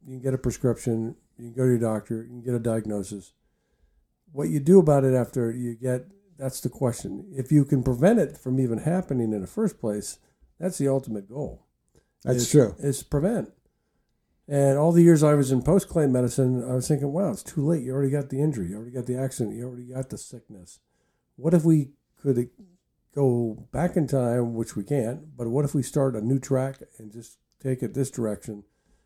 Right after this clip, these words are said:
Speaker 1: And what's interesting, uh, on my seminars, I do Game Plan for Aging talks. It's one of my books that I've written, and, uh,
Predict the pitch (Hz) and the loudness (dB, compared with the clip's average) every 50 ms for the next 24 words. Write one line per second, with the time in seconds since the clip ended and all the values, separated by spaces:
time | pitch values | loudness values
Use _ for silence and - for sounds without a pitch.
0 | _ _ _ _ - 123 120 120 120 - 139 151 151 - 214 240 - - 185 - | _ _ _ _ -12 -8 -6 -6 -4 -2 -2 0 2 4 4 4 4 2 2 4
1 | 180 156 135 113 - - - - - 117 110 110 113 - - - 131 123 120 117 | 4 4 4 2 -2 -8 -16 -12 -8 -6 -6 -4 -6 -4 -2 0 0 2 2 0
2 | 113 - 202 220 226 175 123 113 113 110 - - - 80 - _ _ _ _ _ | 0 0 0 2 2 2 2 2 0 -2 -4 -6 -12 -16 -20 _ _ _ _ _
3 | _ _ _ _ _ - 127 135 131 131 127 120 143 139 123 117 113 143 143 139 | _ _ _ _ _ -6 -2 2 2 2 2 2 2 2 2 2 2 2 2 4
4 | 123 135 135 131 110 107 113 127 131 120 127 123 117 120 123 120 120 117 - - | 4 4 2 2 2 2 0 0 2 2 0 0 0 0 0 0 0 -2 -4 -6
5 | 117 104 - - - 120 117 110 110 107 104 110 117 113 - - 117 110 107 107 | -6 -8 -6 -6 -4 -4 -2 -2 -2 -2 -2 -2 -2 -2 -2 -2 -2 -2 -2 -2
6 | 110 110 107 110 110 110 - 123 113 110 107 104 104 98 98 98 98 107 | -4 -4 -4 -6 -8 -8 -10 -10 -6 -4 -2 -2 -2 -2 -4 -4 -6 -6